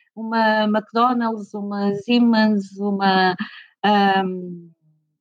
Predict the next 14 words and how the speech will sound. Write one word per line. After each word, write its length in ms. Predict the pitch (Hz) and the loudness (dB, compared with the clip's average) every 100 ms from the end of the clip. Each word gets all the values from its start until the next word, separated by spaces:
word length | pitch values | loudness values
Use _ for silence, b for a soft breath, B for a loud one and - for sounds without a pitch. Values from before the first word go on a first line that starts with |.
| _ _ _ | _ _ _
uma 200 | 196 220 | -2 0
Visa. 400 | 208 247 220 262 285 _ _ _ _ _ _ _ _ _ _ | 4 2 2 -2 -4 _ _ _ _ _ _ _ _ _ _
Essas 280 | 269 311 320 | -6 -4 0
empresas 640 | 339 - 262 226 247 247 | 0 0 0 2 2 2
não 200 | 262 330 | 2 0
faziam 540 | 311 311 269 262 254 240 | 0 0 4 4 4 2
o 100 | 226 | -2
plano 640 | - 277 247 214 202 180 _ _ | -2 0 0 -2 -8 -14 _ _
estratégico 760 | - - 240 - 247 208 220 208 | -16 -12 -8 -4 -2 -4 -10 -12
de 120 | 202 208 | -18 -18
negócio, 420 | - 196 190 226 | -14 -14 -14 -16
nem, 280 | 202 233 226 | -12 -8 -8
nem 320 | 214 226 254 | -8 -6 -2
o 80 | 240 | -2